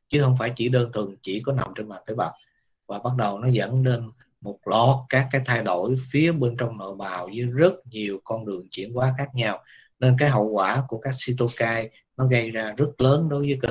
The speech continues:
thể. Nên các bạn khi nó vô được cái receptor của nó, trong này các bạn sẽ thấy nè, nó đi qua <clears throat> những cái yếu tố khách phase nè,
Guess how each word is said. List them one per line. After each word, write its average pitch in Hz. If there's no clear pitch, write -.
thể. 92
Nên 135
các 131
bạn 101
khi 117
nó 123
vô 113
được 101
cái 113
receptor 113
của 107
nó, 127
trong 127
này 107
các 131
bạn 107
sẽ 120
thấy 147
nè, 127
nó 139
đi 131
qua 123
<clears throat> 170
những 113
cái 147
yếu 143
tố 143
khách 139
phase 113
nè, 101